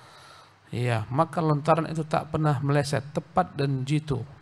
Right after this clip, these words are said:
terus-menerus terkena. Siapa yang coba naik, terkena, dibakar. Fawasafuha lidzalika birrasdi, karena itulah disebutkan dengan kata-kata ar-rasdu. Ya, api yang mengejar mereka tak pernah salah.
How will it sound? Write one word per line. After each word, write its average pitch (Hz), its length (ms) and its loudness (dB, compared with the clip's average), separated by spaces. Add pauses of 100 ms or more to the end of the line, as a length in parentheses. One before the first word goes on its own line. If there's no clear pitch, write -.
terus-menerus 165 720 4
terkena. 139 540 0
Siapa 190 340 2
yang 196 140 0
coba 196 260 2
naik, 208 400 2
terkena, 147 320 -2
dibakar. 135 560 4 (1400)
Fawasafuha 135 720 2
lidzalika 147 540 2
birrasdi, 147 400 0
karena 139 240 -2
itulah 143 480 0
disebutkan 139 500 -4
dengan 147 220 0
kata-kata 139 560 -4
ar-rasdu. 131 800 -2 (1200)
Ya, 120 320 0 (160)
api 151 420 -2
yang 131 140 0
mengejar 139 640 2
mereka 143 480 0
tak - 340 0
pernah 143 300 0
salah. 127 340 -4